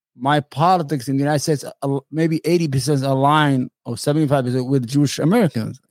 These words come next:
liberalism, you know, uh, uh, civil rights, things of that nature.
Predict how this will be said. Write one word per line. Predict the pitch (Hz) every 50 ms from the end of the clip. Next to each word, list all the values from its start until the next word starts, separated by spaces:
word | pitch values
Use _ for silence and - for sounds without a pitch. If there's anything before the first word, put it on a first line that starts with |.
| _ -
liberalism, | 113 117 123 117 117 120 123 123 117 110 120 123 120 123 120 117 117
you | 120 117
know, | 117 117 117 117 117
uh, | 117 117 110 110 113 110 107 117 117
uh, | 117 110 113 117 110
civil | - - 117 117 117 117
rights, | 123 123 123 113 - -
things | 127 120 110 123
of | 117 110
that | 117 113 113
nature. | 120 135 139 131 - - 139 120